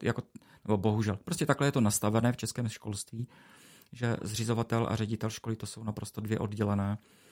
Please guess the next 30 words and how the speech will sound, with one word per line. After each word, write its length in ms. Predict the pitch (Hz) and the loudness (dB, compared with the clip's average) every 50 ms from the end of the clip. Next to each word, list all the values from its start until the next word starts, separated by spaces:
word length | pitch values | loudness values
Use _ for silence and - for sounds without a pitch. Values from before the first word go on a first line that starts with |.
| - - _ _ - | -20 -20 _ _ -14
eh, 180 | - 110 107 - | -12 -12 -12 -10
oddělené 420 | - 101 104 113 107 107 110 110 | -8 -6 -2 -2 0 0 0 -2
věci. 280 | 110 107 - - 104 - - - - - - - - - _ _ _ - | -2 -4 -6 -6 -10 -12 -14 -20 -20 -20 -20 -20 -20 -20 _ _ _ 0
Ale 160 | 113 127 120 | 2 4 6
na 120 | 123 127 | 6 6
druhou 200 | 123 151 160 175 | 6 6 4 4
stranu 360 | 180 - - 139 117 113 113 | 2 0 -2 0 2 4 4
možná 340 | 113 127 131 123 127 147 139 | 4 4 4 4 4 2 2
zřizovatel, 640 | 117 120 120 127 131 131 131 - 139 139 135 135 - | 2 2 0 2 2 0 2 2 0 2 2 2 2
eh, 260 | 71 110 127 123 120 - | 2 2 2 2 0 2
může 360 | 76 120 127 127 117 135 123 | 4 4 4 6 4 4 2
dělat, 340 | 123 123 120 127 127 - - - | 2 2 2 0 -2 -4 -10 -4
eh, 280 | 95 107 123 117 120 | -2 0 2 2 2
některé 460 | 117 117 120 120 - - 135 127 131 123 | 2 2 2 2 0 -2 0 0 0 0
kroky, 380 | - 127 123 - - - 120 | 0 -2 -2 -2 -2 -6 -6
které 440 | - - - 120 117 120 123 123 120 | -6 -4 -4 -2 0 2 2 2 0
těm 160 | - 117 117 | 0 0 0
ředitelům 380 | 120 123 113 113 - 123 123 123 | 0 0 0 0 2 2 2 2
třeba 200 | - - 131 - | 0 -2 -2 0
ulehčí, 520 | - 127 131 135 - - - - 95 95 | 2 2 0 0 -2 -6 -12 -14 -12 -12
jo. 120 | 95 95 98 | -12 -12 -12
Může 200 | 104 104 107 107 | -8 -8 -8 -8
převzít 420 | - - 110 110 104 117 110 - | -6 -6 -8 -6 -6 -10 -8 -4
nějakou, 400 | 120 110 107 104 - 117 113 117 - - - - - - - - - _ - - | -2 -2 -2 -2 0 -2 -2 -2 -2 -8 -18 -20 -20 -20 -20 -20 -20 _ -6 -2
eh, 60 | 90 113 110 107 107 107 - | 0 2 2 2 2 2 4
administrativní 640 | - 113 117 113 117 113 - 113 - - 117 123 - | 4 6 6 6 4 2 0 -4 -2 0 0 2 2
agendu, 400 | 101 107 110 123 123 117 104 95 | 2 2 4 4 4 4 2 0
jak 100 | 98 104 | -2 -4
třeba 200 | - - - - | -4 -4 -2 0
účetnictví. 720 | 117 120 - 120 - - 101 95 - - - - - - | 0 0 0 -2 0 0 0 0 0 -4 -8 -10 -14 -18